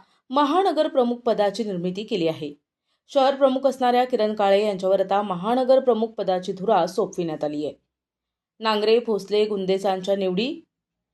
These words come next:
उपजिल्हा प्रमुखपदी रावजी नांगरे, गिरीश जाधव यांची फेरनियुक्ती करण्यात आली आहे. माजी उपशहर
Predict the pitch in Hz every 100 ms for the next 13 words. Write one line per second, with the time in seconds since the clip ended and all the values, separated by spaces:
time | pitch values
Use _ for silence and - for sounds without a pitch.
0 | _ _ 294 311 330 339 330 330 311 294
1 | 285 269 277 269 208 196 220 208 190 196
2 | 208 214 190 190 196 202 - 185 180 170
3 | 220 247 196 180 196 185 180 220 226 -
4 | 269 262 262 262 254 269 285 330 - _
5 | _ _ _ 277 294 311 320 320 311 294
6 | 302